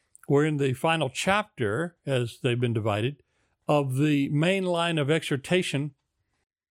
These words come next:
and, uh, instruction. There's gonna be some miscellaneous exhortations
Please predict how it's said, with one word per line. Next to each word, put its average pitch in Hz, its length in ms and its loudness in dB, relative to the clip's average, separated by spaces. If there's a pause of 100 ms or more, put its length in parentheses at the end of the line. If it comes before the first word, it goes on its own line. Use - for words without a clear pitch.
(220)
and, 139 420 2
uh, 123 480 0 (400)
instruction. 139 760 0 (480)
There's 143 160 2
gonna 175 160 2
be 160 100 2
some 151 180 -2
miscellaneous 151 540 0
exhortations 143 800 -2